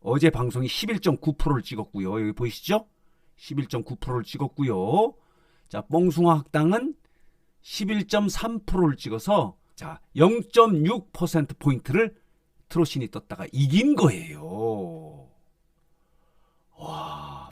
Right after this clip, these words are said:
뽕숭아 학당이 일단은 망신을 당한 건데요. 말하자면 미스터 트롯의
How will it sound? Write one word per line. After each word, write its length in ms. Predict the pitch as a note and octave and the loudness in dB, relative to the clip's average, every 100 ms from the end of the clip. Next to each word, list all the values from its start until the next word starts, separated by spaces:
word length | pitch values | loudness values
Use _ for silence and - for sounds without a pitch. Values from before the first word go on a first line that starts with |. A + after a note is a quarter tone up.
| - | -6
뽕숭아 440 | D#3 D3+ D3 C3+ | -2 0 0 0
학당이 680 | B2 - A#2 B2+ D3 C#3 - _ _ | -2 -4 -4 0 2 2 -2 _ _
일단은 680 | A#2 F#3 - F3+ D#3 A2 D#2 _ _ _ _ _ _ - | 0 0 4 6 6 6 -2 _ _ _ _ _ _ -6
망신을 560 | G2+ B2 B2 D3+ D3 | -2 0 0 2 2
당한 320 | G2 G2 A2+ | 0 -6 -6
건데요. 680 | A2 A2 B2 A#2 F2 F#2+ C#3 | -6 -4 -2 0 -2 -2 0
말하자면 560 | A#2+ B2+ C3 C#3 F3+ F3 - _ | 2 2 2 4 4 2 -4 _
미스터 560 | A#2 D#3 G3 - G3 F#3+ | -4 -2 -2 0 0 0
트롯의 720 | - F3+ F3+ - G#3+ G#3+ F3+ | -2 2 2 2 2 2 0